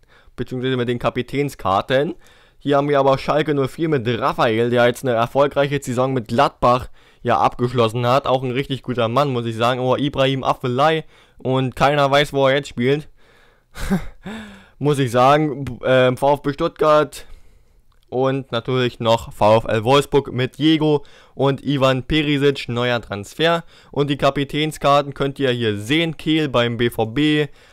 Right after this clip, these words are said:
Heiko Westermann bei Hamburg, da lache ich ein bisschen.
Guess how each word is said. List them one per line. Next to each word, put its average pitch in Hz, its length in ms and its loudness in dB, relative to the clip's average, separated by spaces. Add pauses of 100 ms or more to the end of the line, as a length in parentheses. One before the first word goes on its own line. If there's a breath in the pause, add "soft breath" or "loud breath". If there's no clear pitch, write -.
Heiko 160 400 2
Westermann 139 760 0 (360 loud breath)
bei 123 220 2
Hamburg, 139 440 0
da 131 100 -2
lache 135 220 0
ich 127 100 -6
ein 117 80 -8
bisschen. 143 420 -2